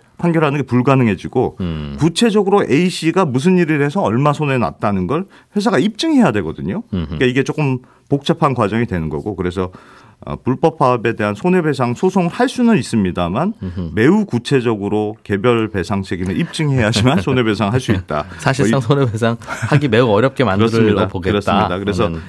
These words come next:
Speaker 1: 이거는 노조에 대한 손해배상 소송이 남발되지 않도록 하겠다, 이런
Speaker 2: 예.
Speaker 1: 취지라고 볼 수 있습니다.
Speaker 2: 음, 알겠습니다. 어, 취지도 이해하겠고 이게 통과되거나 혹은 뭐 찬반 토론 있을 때 반대 입장도 어떤 상황이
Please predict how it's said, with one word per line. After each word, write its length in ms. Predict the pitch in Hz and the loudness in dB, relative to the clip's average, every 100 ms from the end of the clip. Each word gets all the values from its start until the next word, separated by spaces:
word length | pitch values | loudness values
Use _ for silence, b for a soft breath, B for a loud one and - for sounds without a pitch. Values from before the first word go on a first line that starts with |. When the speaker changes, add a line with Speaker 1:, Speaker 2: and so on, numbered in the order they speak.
| 98 | -6
Speaker 1:
이거는 380 | 107 113 120 117 | 0 2 2 2
노조에 320 | 120 135 139 | 2 4 2
대한 180 | 120 117 | 2 0
손해배상 540 | 147 143 123 120 117 | -2 -2 -2 0 0
소송이 320 | 113 113 110 110 | 0 -2 0 0
남발되지 640 | 76 113 139 135 117 120 | 0 2 2 2 0 0
않도록 480 | 87 69 90 87 - | -2 -4 -6 -6 -6
하겠다, 480 | 127 120 69 65 80 | -4 -4 -4 -4 -4
이런 200 | 92 95 | -2 -2
Speaker 2:
예. 80 | 82 | -2
Speaker 1:
취지라고 580 | - 120 110 90 90 87 B B B B B 117 | -2 -2 -2 -2 -6 -10 B B B B B -10
볼 120 | 95 | -8
수 120 | 92 | -6
있습니다. 320 | 101 - 71 - B B B B B B - | -10 -10 -12 -12 B B B B B B -12
Speaker 2:
음, 540 | 71 69 67 67 69 - - | -10 -12 -12 -14 -16 -16 -6
알겠습니다. 580 | 107 113 - 92 95 147 - | -4 -2 -2 -4 -2 -6 -6
어, 180 | 90 82 | -8 -6
취지도 320 | - 190 185 | -2 0 2
이해하겠고 760 | 160 135 127 117 113 147 151 156 | 2 2 2 -2 -2 0 0 -2
이게 260 | 110 127 123 - | -4 -2 -2 -4
통과되거나 640 | 151 151 135 113 101 110 | -2 0 0 0 0 0
혹은 400 | 110 113 110 104 - | 0 0 0 -2 -4
뭐 280 | 95 90 85 | -6 -4 -6
찬반 380 | - 151 139 131 | -4 -2 0 -2
토론 260 | - 120 110 | -2 -2 -2
있을 180 | 101 | -4
때 100 | - 113 | -4 -4
반대 420 | - 113 120 120 | 0 0 2 0
입장도 400 | 110 113 107 110 | -4 -4 -2 -2
어떤 380 | 90 117 107 95 | -4 -2 -2 -2
상황이 500 | - 113 107 107 | -6 -6 -4 -4